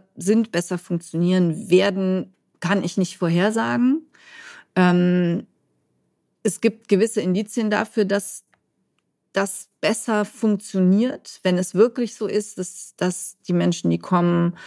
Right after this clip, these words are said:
an den Grenzen faire Verfahren bekommen, auch wenn sie kürzer sind, äh, bei, bei geringer Erfolgsaussicht, aber dass die fair sind, wenn die, die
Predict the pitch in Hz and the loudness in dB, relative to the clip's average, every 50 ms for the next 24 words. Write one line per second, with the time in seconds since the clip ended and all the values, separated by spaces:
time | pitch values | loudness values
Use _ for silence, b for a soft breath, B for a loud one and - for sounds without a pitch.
0 | B B B B B _ - 196 190 185 180 180 170 170 175 170 - - 180 - | B B B B B _ 0 2 4 4 4 2 2 0 -2 -2 -4 -4 -6 -4
1 | - - 208 185 185 180 180 - - 170 - - 196 208 - 262 247 233 226 226 | 0 2 4 4 4 2 -2 -4 -6 -8 -8 -6 -6 -4 -2 -2 0 -2 -2 -4
2 | - - 233 226 226 226 226 233 240 240 240 B B B B B B B B - | -4 -4 -2 0 0 0 0 0 0 -2 -4 B B B B B B B B -4
3 | 170 - - 175 175 160 180 165 - - 233 233 - - 233 214 202 190 196 196 | -2 0 2 2 2 2 2 0 0 0 0 0 0 -2 -2 0 0 2 0 0
4 | 202 202 190 - - - - 196 185 180 175 185 185 175 175 185 - 180 175 175 | 0 0 -2 -6 -10 -6 -2 0 0 0 0 0 0 0 0 0 0 -2 -2 0
5 | 180 180 175 185 185 175 170 175 170 170 170 - _ - - - _ _ _ _ | 0 0 0 2 2 2 2 2 2 0 -2 -6 _ -18 -20 -20 _ _ _ _
6 | _ - 180 - - 185 185 - - - - - - - - - 180 170 - - | _ -6 -4 0 0 0 0 -2 -6 -16 -20 -20 -18 -8 -2 0 0 0 0 0
7 | 180 180 185 - - - B B B B B B B B _ - 165 175 165 175 | 0 0 -2 -4 -12 -20 B B B B B B B B _ 2 4 4 4 2
8 | 170 - - 190 170 - - 240 226 233 240 247 226 226 226 220 220 220 233 - | 0 -2 -4 -6 -6 -2 0 0 0 2 0 -2 -2 -2 0 0 2 0 0 -2
9 | - - B B B B B B B _ _ - 170 196 196 196 196 190 185 190 | -6 -14 B B B B B B B _ _ 0 4 4 4 4 4 2 2 2
10 | 175 - 196 196 202 190 170 180 185 175 170 170 170 180 - | 0 0 0 0 2 2 2 2 2 2 2 2 0 -2 -4